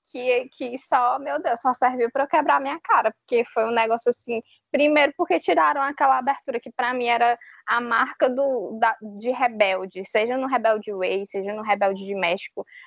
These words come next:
era aquela introdução, que tipo, tinha uma mensagenzinha em preto e branco pra começar o episódio, né? E no Rebelde Brasil, eles aboliram essa prática. Eu fiquei, gente, como assim?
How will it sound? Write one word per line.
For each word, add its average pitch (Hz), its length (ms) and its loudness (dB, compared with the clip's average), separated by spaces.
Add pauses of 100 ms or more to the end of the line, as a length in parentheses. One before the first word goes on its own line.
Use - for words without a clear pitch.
era 196 220 4
aquela 214 300 -2
introdução, 220 760 -2
que - 80 -20
tipo, - 320 -8
tinha 269 180 -4
uma 254 140 -2
mensagenzinha 247 720 -2
em 233 40 -6
preto 220 300 -2
e 254 100 0
branco 247 680 0 (220)
pra 233 160 2
começar 254 480 0
o 247 60 2
episódio, 240 680 -2
né? 202 220 -4 (280)
E 269 140 2
no 359 160 4
Rebelde 254 480 0
Brasil, 233 440 0 (140)
eles 285 280 0
aboliram 262 800 2
essa 262 240 -4
prática. 226 420 2
Eu 220 80 2
fiquei, 226 500 2
gente, 233 520 -4
como 208 240 -2
assim? 254 420 -4